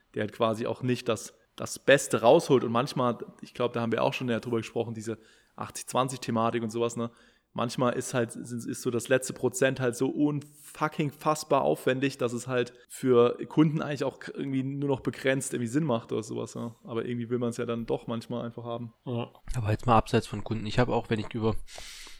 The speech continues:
Speaker 3: wenn, ähm, was ich gemeint hab, ist das Aufarbeiten der Streits. Weil es gab ja außerhalb von Kunden auch so unendlich lange und viele Unterhaltungen, ähm, wo kommt mir jetzt grad kein richtiges Beispiel. Es ist nur so dieser,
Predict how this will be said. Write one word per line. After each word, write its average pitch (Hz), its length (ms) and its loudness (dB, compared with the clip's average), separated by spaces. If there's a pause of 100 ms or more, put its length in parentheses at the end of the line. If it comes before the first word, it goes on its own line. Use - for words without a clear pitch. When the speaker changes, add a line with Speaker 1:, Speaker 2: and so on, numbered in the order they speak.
(160)
Speaker 3:
wenn, 107 280 -2
ähm, 101 480 -2
was 104 140 0
ich - 80 -10
gemeint 104 380 2
hab, 110 120 0
ist - 240 -6
das - 160 -6
Aufarbeiten 104 600 2
der 98 100 0
Streits. - 340 0
Weil 107 60 2
es - 100 -4
gab - 180 6
ja 101 100 6
außerhalb 110 380 4
von 110 200 -6
Kunden 131 420 -6
auch 104 240 -4 (540)
so 135 340 0
unendlich 131 500 0
lange 117 400 2
und 104 180 -4
viele 123 280 -2
Unterhaltungen, 107 720 0 (300)
ähm, 98 420 -8
wo 98 80 -6 (540)
kommt 104 160 -4
mir 95 80 -2
jetzt - 120 -6
grad 98 200 -2
kein 95 240 -2
richtiges - 380 -8
Beispiel. 95 400 -2
Es 98 60 -6
ist 98 160 -4
nur 107 180 -4
so 104 120 -4
dieser, 98 440 -6